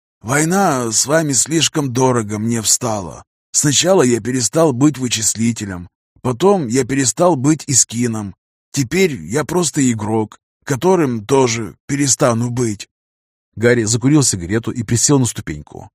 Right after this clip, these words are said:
"То есть ты сдаешься?" — уточнил он. "Да", — сказал Дойл. "Я все же не настолько игрок, чтобы продолжать трепыхаться в безвыигрышном положении,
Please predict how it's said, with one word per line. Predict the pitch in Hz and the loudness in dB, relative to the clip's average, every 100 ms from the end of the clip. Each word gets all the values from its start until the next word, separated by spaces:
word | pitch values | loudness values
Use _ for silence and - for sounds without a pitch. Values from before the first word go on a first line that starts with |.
| _ _ _ _ | _ _ _ _
"То | - 110 | 0 2
есть | 107 104 - - _ - | 4 2 -2 -8 _ -2
ты | 113 113 | 0 2
сдаешься?" — | 98 104 101 113 151 - - - _ - | 0 0 0 2 2 0 -2 -6 _ -10
уточнил | 110 135 - 120 | -2 0 2 2
он. | 92 87 78 _ _ | 0 -4 -8 _ _
"Да", — | 90 120 127 131 - _ - | -4 0 2 0 -4 _ -8
сказал | - 117 117 | -2 2 2
Дойл. | 104 95 80 78 _ _ _ | 0 -4 -6 -12 _ _ _
"Я | - 147 170 151 | -4 0 2 0
все | 120 110 156 | -4 -4 0
же | 151 151 139 | 2 2 0
не | 160 | 0
настолько | 160 151 - 185 135 113 110 | 0 0 4 2 2 -2 -2
игрок, | 113 123 147 127 | -2 0 0 0
чтобы | - 151 143 123 | -4 0 0 0
продолжать | 139 147 170 131 131 127 - | -2 0 2 2 2 0 0
трепыхаться | 123 113 135 139 117 - 95 | -6 -4 -4 -2 -2 -2 -4
в | 92 98 | -6 -2
безвыигрышном | 143 135 143 127 110 107 - 123 | -2 0 2 2 2 -4 -2 -4
положении, | 120 131 131 117 98 82 80 | 0 0 2 -2 -4 -8 -14